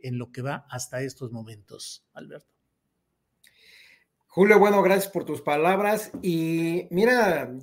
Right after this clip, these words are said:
Speaker 2: yo creo que a estas alturas, con este recorte que acaban de anunciar antier los fiscales y, eh, pues tengo una sensación, eh, muy extraña, eh, me siento un poquito de-, decepcionado, debo decirlo,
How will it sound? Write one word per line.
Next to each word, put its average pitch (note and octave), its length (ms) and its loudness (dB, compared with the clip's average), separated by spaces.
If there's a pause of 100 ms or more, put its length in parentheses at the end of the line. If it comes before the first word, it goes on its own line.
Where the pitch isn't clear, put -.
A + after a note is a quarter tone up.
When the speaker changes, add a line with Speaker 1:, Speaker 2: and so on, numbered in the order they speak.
(100)
Speaker 2:
yo F3+ 320 -2
creo G3 220 -2
que F#3 80 2
a E3+ 100 4
estas F3+ 520 0
alturas, E3+ 680 0 (260)
con D#3+ 220 0
este C4 240 2
recorte G3 760 0
que C#3+ 240 -4
acaban E3+ 460 -2
de D3 80 -2
anunciar D3+ 640 -2
antier C#3+ 540 -4
los D3 180 -8
fiscales D3+ 880 -2
y, B2 340 -8 (640)
eh, C3+ 580 -2
pues C3+ 320 -10 (120)
tengo F3+ 300 2
una G3 220 2
sensación, D#3+ 1000 -2
eh, C3 460 -6 (400)
muy E3+ 200 2
extraña, G#3 720 2
eh, D3+ 80 -8
me D3+ 140 -6
siento F3+ 260 -2
un F#3 80 0
poquito F3+ 300 -4 (160)
de-, B2 240 -12
decepcionado, D3 800 -2
debo E3+ 180 0
decirlo, D#3+ 680 -2